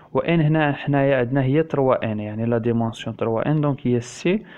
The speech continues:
في لو غايون على بويسونس تروا ان. ومن هاد ليكواسيون نمسح هادي غادي نولي لها.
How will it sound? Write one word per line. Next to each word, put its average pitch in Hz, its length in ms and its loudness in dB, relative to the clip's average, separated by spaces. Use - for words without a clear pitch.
في - 120 -2
لو 131 140 4
غايون 120 520 2
على 120 200 0
بويسونس 165 600 -2
تروا 127 460 -2
ان. 107 160 -6
ومن 170 160 2
هاد 180 180 2
ليكواسيون 175 680 0
نمسح - 400 -6
هادي 117 240 -2
غادي 123 200 0
نولي 113 360 0
لها. 127 260 -2